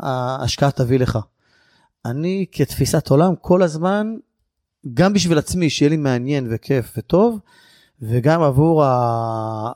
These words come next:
וגם עבור עצמי והגדילה וההתפתחות והתוצאה, כל הזמן,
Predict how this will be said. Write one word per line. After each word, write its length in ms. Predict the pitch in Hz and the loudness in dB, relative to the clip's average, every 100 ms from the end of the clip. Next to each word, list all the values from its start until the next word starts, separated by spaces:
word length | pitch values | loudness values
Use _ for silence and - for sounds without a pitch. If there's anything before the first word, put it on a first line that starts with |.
| - | -6
וגם 220 | 107 117 156 | -2 0 2
עבור 220 | 143 156 | 2 0
עצמי 260 | - 156 | 0 0
והגדילה 540 | 147 127 113 123 123 143 | 2 0 0 0 2 2
וההתפתחות 580 | 123 - - - 156 135 | 0 -2 -2 0 0 0
והתוצאה, 540 | 120 120 - 131 160 233 - _ _ _ _ _ | -2 -4 -4 2 2 2 -4 _ _ _ _ _
כל 280 | - 185 196 | 0 2 2
הזמן, 540 | 147 147 160 202 220 | -2 -2 0 0 -2